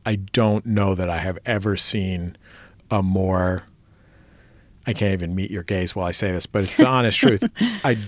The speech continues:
Speaker 1: don't know that I've ever seen a more compelling acting performance in a film than your performance in this film.
Speaker 2: Well, thank you very much.
Speaker 1: Um, which I, I found just to be a, a breathtaking movie. So i-, in this movie, basically,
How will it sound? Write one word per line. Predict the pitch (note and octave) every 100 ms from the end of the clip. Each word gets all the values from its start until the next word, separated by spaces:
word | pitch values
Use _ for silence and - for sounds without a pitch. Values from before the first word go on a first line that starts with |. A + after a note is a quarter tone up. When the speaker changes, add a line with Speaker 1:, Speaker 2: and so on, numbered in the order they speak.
| -
Speaker 1:
don't | C3+ B2 A#2+ -
know | B2 A2+ G#2
that | G2+
I've | F#2+
ever | F#2+ F2+
seen | - F#2
a | F#2
more | F2+ F2+
compelling | - F#2+ G2+ F#2+ F2+
acting | F2+ - F#2+
performance | G2+ G2+ F#2+ F#2+
in | G#2 F#2+
a |
film | G#2+ G2+ G#2+
than | G#2+
your | G#2
performance | A#2 A2+ A#2 A#2 -
in | B2
this | A#2
film. | - A#2+ B2+
Speaker 2:
Well, | A3
thank | - F3+ - -
you | E3+
very | E3 D#3+
much. | D#3+ D#3+ - - -
Speaker 1:
Um, | A2+ G#2 F2+ E2+ E2 - -
which | A2 A#2
I, | G2+ - -
I | A#2 G#2
found | - G2 F2
just | G2 -
to | G2+
be | F#2+
a, | - G#2 -
a | A2+
breathtaking | G2+ C#3 - G2+ F#2 E2+
movie. | D#2+ C#2 C2+ - - - - - -
So | - - A#2+ A2+ - - - - -
i-, | C#4 -
in | G3
this | E3+ D#3+
movie, | E3+ D3+
basically, | C#3+ D3 C3 C#3+ C3+ B2 A#2 A2+